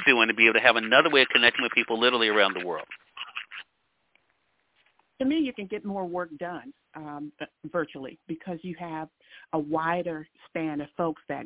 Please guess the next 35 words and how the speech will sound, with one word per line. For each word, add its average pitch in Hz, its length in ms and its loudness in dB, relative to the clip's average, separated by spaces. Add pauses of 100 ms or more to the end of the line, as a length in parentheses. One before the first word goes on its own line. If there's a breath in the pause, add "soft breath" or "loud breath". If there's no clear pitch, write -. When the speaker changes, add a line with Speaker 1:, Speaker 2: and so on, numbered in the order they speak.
(140)
Speaker 2:
come 165 160 -4
together 151 360 -4
in 143 180 0
one 165 180 0
location 156 640 -6
and 147 140 -2
you're 147 160 -2
able 160 240 -2
to - 100 -20
connect 147 360 -2
with 147 120 -8
them 139 220 -6 (380 loud breath)
versus 196 460 -4
going 185 380 -6
person, 175 400 -8 (120)
in 180 180 -4
person 175 480 -6
to 170 100 -4
a 156 40 -2
large 170 360 -4
event. 165 380 -10 (140)
You 214 160 -10
really 254 260 -4
don't 233 180 -8
get 226 160 -8
an 190 80 -12 (140)
opportunity 196 520 -8 (140)
to - 100 -18
connect 185 380 -2
with 175 120 -6
the 165 140 -6
faces 180 320 -6
at 165 160 -4
the 170 120 -4
event. 190 320 -8